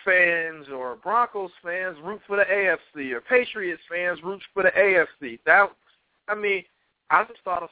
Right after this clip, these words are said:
something that would be kinda interesting. Imagine if you had a Pro Bowl where, uh, one side only had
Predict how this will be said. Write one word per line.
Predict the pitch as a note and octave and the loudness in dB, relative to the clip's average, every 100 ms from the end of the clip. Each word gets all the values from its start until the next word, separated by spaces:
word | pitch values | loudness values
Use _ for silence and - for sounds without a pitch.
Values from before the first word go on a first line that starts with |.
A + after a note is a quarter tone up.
| - | -14
something | F3+ E3 | -14 -8
that | E3 | -8
would | D#3 C#3+ | -8 -10
be | C#3+ - - | -12 -12 -4
kinda | F3+ D#3+ F3+ | 0 0 0
interesting. | E3+ - D#3+ D3+ - E3+ | -6 -4 0 0 -2 -4
Imagine | G3 A#3 A3 G3+ | 2 2 2 -8
if | G3+ | -10
you | F#3+ | -14
had | F#3 F3+ E3+ D#3+ D3+ C#3+ _ _ - | -4 -2 0 -2 -4 -8 _ _ -10
a | |
Pro | - G#3+ G3+ | -6 0 0
Bowl | F3+ E3+ D#3+ D#3+ | 4 4 4 0
where, | D#3 D3 D3 C3 _ _ _ | -2 0 0 -2 _ _ _
uh, | D3 D3+ D3 D3 C3+ - _ _ _ _ _ _ _ _ _ _ _ _ _ _ | 0 2 4 2 0 -10 _ _ _ _ _ _ _ _ _ _ _ _ _ _
one | D3 D3+ G3+ C4 - | -16 0 2 2 2
side | G#3 F#3+ F3 - | 4 4 4 -4
only | F#3 A3 G#3+ | -10 -10 -12
had | F#3+ G3 F#3 F3 E3+ D#3+ | -8 -2 0 0 0 -4